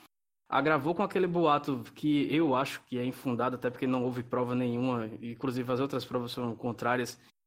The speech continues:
já lá em, em, na, na Arena das Dunas, de que ele tinha batido boca com o torcedor, mandado tomar naquele canto e não sei o quê, não sei o quê, que coisa que não é do perfil do treinador, que é uma pessoa bastante serena, calma,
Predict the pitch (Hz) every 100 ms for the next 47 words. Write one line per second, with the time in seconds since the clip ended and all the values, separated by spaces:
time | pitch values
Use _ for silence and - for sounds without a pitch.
0 | _ _ _ - 120 123 139 143 135 135
1 | 135 131 120 - 131 127 120 113 - 127
2 | 127 131 131 131 131 131 120 120 151 175
3 | 156 151 - 151 147 147 147 143 139 147
4 | 135 131 143 143 131 135 - 131 120 151
5 | 175 160 147 139 139 131 - 127 127 127
6 | 123 131 120 147 156 143 131 - 127 135
7 | 156 151 147 147 151 156 165 - 165 160
8 | - 165 160 156 156 139 135 143 139 139
9 | 135 123 147 - 143 131 127 127 - 135
10 | 127 123 139 - 139 123 143 131 - 123
11 | 143 147